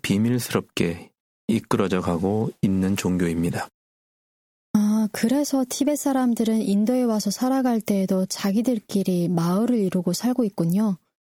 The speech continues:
Speaker 2: 선교사님 편지에 보면 약 삼만 명이나 되는 티베트인들이 인도에서 집성촌으로 살고 있네요.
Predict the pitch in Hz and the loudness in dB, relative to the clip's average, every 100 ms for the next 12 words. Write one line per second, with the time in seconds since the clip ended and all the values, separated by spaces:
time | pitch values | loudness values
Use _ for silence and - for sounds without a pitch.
0 | _ _ _ - 277 285 302 294 269 254 | _ _ _ -2 0 0 0 2 2 2
1 | 285 294 285 269 233 220 214 208 190 185 | 2 2 2 0 0 0 2 2 2 0
2 | 190 - 277 294 311 302 277 247 233 220 | -2 -2 0 2 2 2 2 2 2 0
3 | 214 202 196 196 - 262 262 233 202 190 | 0 2 2 0 0 0 2 2 2 2
4 | 180 185 190 - 196 202 214 247 233 - | 2 2 0 0 0 2 2 0 0 0
5 | 208 202 175 _ - - 277 277 269 240 | 0 0 -4 _ -8 -4 -2 0 0 2
6 | 214 208 269 285 302 214 170 165 165 | 2 0 0 0 0 0 0 0 -2